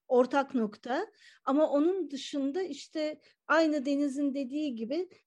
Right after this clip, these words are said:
bedenden aşağıda olan arka butların yenmesi, e, bazı kesimlerin yenmesi,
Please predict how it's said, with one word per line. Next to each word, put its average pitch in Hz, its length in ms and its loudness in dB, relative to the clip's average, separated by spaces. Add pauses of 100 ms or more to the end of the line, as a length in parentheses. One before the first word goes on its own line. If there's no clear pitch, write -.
bedenden 285 800 2
aşağıda 269 640 2
olan 262 340 2
arka 254 640 2
butların 262 540 0
yenmesi, 233 880 0
e, 233 160 -2
bazı 254 400 0
kesimlerin 247 600 -4
yenmesi, 226 680 -4